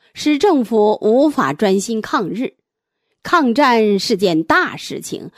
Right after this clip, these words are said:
也是众望所归、民心所向。但是民众在关注外患的时候，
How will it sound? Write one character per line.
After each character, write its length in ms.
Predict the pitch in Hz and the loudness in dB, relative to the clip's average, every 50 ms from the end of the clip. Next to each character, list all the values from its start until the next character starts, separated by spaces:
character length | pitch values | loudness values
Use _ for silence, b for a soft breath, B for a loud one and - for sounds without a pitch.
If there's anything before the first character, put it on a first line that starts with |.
| B B B B | B B B B
也 220 | 269 269 269 277 | 2 2 2 2
是 160 | 285 - 359 320 | 2 0 -2 0
众 400 | - - 453 403 349 302 226 220 | 2 2 4 4 4 4 4 2
望 280 | 294 330 294 202 160 | 2 2 2 0 -2
所 320 | 156 - - 165 143 120 - | -4 -4 -4 -4 -4 -4 -4
归、 400 | - 262 277 311 320 381 - _ _ _ | -2 0 0 2 0 -2 -4 _ _ _
民 400 | 233 220 233 277 330 359 403 427 | 0 2 4 4 4 4 4 2
心 300 | - - 302 285 302 294 | 2 2 2 4 2 2
所 200 | - 226 - - | 0 -2 -4 -6
向。 300 | 160 - 277 277 - - _ _ _ _ _ _ _ _ _ _ _ _ _ _ _ _ _ | -6 -6 -6 -6 -6 -8 _ _ _ _ _ _ _ _ _ _ _ _ _ _ _ _ _
但 180 | - 403 415 370 | 0 2 2 4
是 140 | 339 359 330 | 4 4 4
民 340 | 269 277 262 262 294 339 | 4 4 4 4 4 4
众 300 | 392 427 415 349 285 254 | 4 4 4 4 2 2
在 220 | 240 254 240 202 202 | 2 2 2 2 2
关 280 | 202 269 247 247 254 | 2 2 2 2 2
注 300 | 240 269 240 202 160 - - | 2 2 2 2 0 0 0
外 240 | - - - 160 151 | 0 2 2 0 -2
患 280 | 156 - - - 180 | -2 -2 -2 -2 -2
的 100 | 147 143 | -4 -8
时 180 | 143 - - - | -12 -12 -14 -14
候， 320 | 143 - - - - - | -10 -10 -10 -10 -10 -14